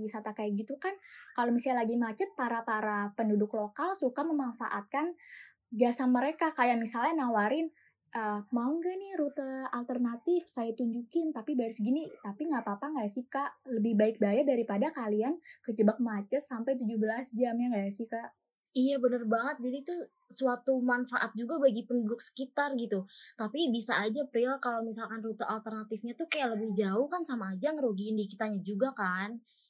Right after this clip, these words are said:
Speaker 2: Jadi ya sebaiknya ya jaga-jaga terlebih dahulu aja, ngecek Google Maps ya itu, eh, kalau nggak cari rute sendiri atau nggak ganti tempat wisata gitu sih amannya.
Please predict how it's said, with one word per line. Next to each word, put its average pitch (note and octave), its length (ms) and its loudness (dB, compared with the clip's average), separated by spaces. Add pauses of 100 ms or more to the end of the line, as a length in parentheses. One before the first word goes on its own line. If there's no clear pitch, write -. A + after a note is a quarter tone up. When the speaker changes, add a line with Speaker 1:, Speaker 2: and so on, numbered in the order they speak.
(100)
Speaker 2:
Jadi C#4 320 2
ya - 60 0
sebaiknya G#3 580 2
ya B3 220 0 (180)
jaga-jaga G3+ 560 0
terlebih G3 400 -2
dahulu G3+ 160 0
aja, C4 400 0
ngecek A3+ 240 -10
Google G3+ 320 -6
Maps A3+ 320 -8
ya C#3 80 -2
itu, F#3+ 160 0 (640)
eh, G#3+ 160 0
kalau G#3 320 -2
nggak G3+ 320 -2
cari G#3+ 640 -4
rute A3 320 -2
sendiri G#3+ 640 0
atau G#3 320 -2
nggak C#4 160 2
ganti G#3+ 400 0
tempat G#3 400 -6 (160)
wisata G#3+ 560 -2
gitu F#3+ 160 -4
sih G#3+ 240 -4
amannya. F#3+ 640 -6